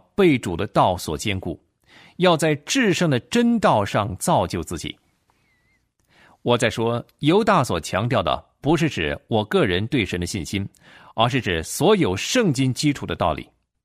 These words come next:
我们所信的要加强，要多多的学习。我们所认识的神是怎样的？耶稣基督是怎样的？圣灵是怎样的？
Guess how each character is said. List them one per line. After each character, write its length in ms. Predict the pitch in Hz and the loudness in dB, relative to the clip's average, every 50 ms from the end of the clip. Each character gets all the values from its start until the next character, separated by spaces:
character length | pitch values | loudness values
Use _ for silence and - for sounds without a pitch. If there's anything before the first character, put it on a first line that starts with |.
| _ _ _ _ _ _ | _ _ _ _ _ _
我 120 | 127 143 | 0 2
们 60 | 165 175 | 2 2
所 160 | - 131 113 | 2 0 -2
信 220 | - - 160 131 101 | 0 0 -2 0 0
的 240 | 85 71 - - _ _ | -2 -4 -4 -8 _ _
要 140 | - 120 92 | -2 -2 -2
加 240 | 87 - 110 92 90 | -2 0 0 -2 -2
强， 340 | 90 - - 64 65 73 - - _ _ _ | -2 -4 -6 -6 -6 -6 -10 -16 _ _ _
要 180 | - 139 131 127 | -2 0 0 0
多 260 | - - 226 240 240 | 0 0 0 0 2
多 100 | - 220 | 0 0
的 80 | 175 147 | -2 -2
学 300 | - - - 101 123 147 | -4 -4 -2 -2 -2 -2
习。 280 | - - 76 71 - - _ _ _ _ _ _ _ - - - - - - - | -2 -4 -6 -8 -8 -10 _ _ _ _ _ _ _ -20 -20 -20 -20 -20 -4 0
我 120 | 147 190 | 0 2
们 80 | 202 185 | 2 2
所 140 | 190 170 | 0 0
认 220 | 185 214 254 233 180 | 2 2 2 2 2
识 140 | - 180 156 | 0 0 0
的 100 | 135 117 | 0 -2
神 300 | - - 92 98 117 127 | -2 -2 -2 -2 0 0
是 140 | - 180 | -2 -2
怎 240 | 151 - 107 80 82 | 0 0 -2 -2 0
样 160 | 107 120 104 | -2 -4 -4
的？ 200 | 82 - - - _ _ _ _ _ _ _ _ _ _ _ _ | -4 -6 -8 -10 _ _ _ _ _ _ _ _ _ _ _ _
耶 160 | - 139 180 196 | 0 2 2 2
稣 160 | 190 202 180 | 2 0 0
基 160 | 156 175 165 | 0 0 2
督 120 | 165 165 | 2 0
是 140 | 151 127 143 | 0 0 -2
怎 200 | - - 85 76 80 | -2 -2 -4 -2 -2
样 140 | 82 76 | -4 -4
的？ 140 | 69 65 - _ _ _ _ _ | -6 -10 -14 _ _ _ _ _
圣 340 | - - - - 269 247 202 | -12 -4 -2 0 2 2 4
灵 140 | 175 175 160 | 4 2 2
是 140 | - 180 | 0 -2
怎 180 | - - 85 80 | -2 -2 -2 -2
样 160 | 85 90 85 78 | -2 -4 -4 -4
的？ 180 | 73 - - | -8 -10 -14